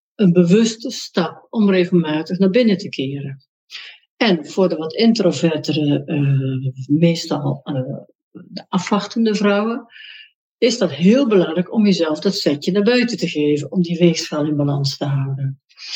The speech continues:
Dus dan heb je die stok achter de deur voor jezelf nodig om te gaan communiceren naar buiten, om dat contact te gaan leggen.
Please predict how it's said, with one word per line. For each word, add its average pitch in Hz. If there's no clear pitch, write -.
Dus 190
dan 196
heb 160
je 175
die 175
stok -
achter -
de 147
deur 170
voor 170
jezelf 175
nodig 160
om 185
te 202
gaan 180
communiceren 175
naar 143
buiten, 139
om -
dat 175
contact 202
te 165
gaan 143
leggen. 139